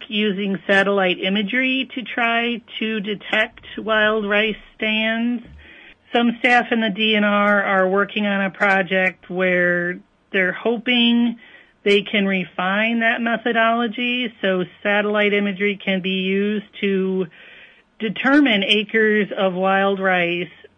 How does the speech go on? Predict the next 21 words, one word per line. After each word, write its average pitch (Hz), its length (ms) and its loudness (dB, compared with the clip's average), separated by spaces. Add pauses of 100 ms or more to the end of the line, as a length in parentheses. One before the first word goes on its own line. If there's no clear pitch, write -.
(300)
statewide 180 1120 -2 (260)
on 190 180 2
an 190 120 2
annual 190 440 2
basis. 160 580 -6 (320)
And 208 220 2
then 202 240 2
that 202 300 0
will 190 460 2 (320)
give 240 240 4
us 214 180 0 (140)
acres 180 720 0 (280)
every 202 340 2
year, 175 600 0
and 185 180 -2
then 190 120 -2
we 185 120 -2
can 175 240 -8
track 165 340 -6
it 165 140 -12
better. - 480 -12